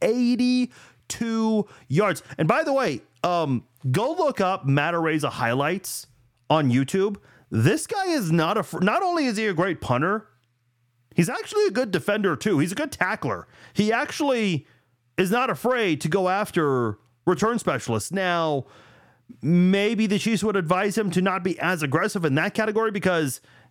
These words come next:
as awesome as that is, you know, N F L returners are a whole different animal and you just don't wanna ever injure yourself. I think Dustin Colquitt once hurt himself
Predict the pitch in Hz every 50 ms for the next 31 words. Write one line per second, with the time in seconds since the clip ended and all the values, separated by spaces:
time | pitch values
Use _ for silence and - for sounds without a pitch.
0 | _ _ - 151 147 - - - - _ - - 131 147 156 170 170 190 202 -
1 | 208 185 165 156 160 139 147 220 277 262 185 131 120 104 - - _ - - 117
2 | 135 185 196 170 156 139 180 208 226 190 - 196 196 180 156 143 131 - 262 254
3 | 226 208 190 175 160 170 156 151 143 139 - - 123 131 180 190 165 175 151 -
4 | 147 143 185 226 254 233 160 131 123 113 101 _ _ _ _ _ - - 170 160
5 | 156 151 143 139 135 135 139 156 175 170 165 156 - 170 151 151 147 139 135 143
6 | 131 135 139 185 214 185 151 131 127 113 110 123 107 - - - - - - 247
7 | 349 349 - 262 226 - 214 180 151 - 180 190 180 - 180 151 135 139 139 147
8 | 151 147 127 - - - 175 139 117 131 143 135 117 - 127 113 110 107 101 -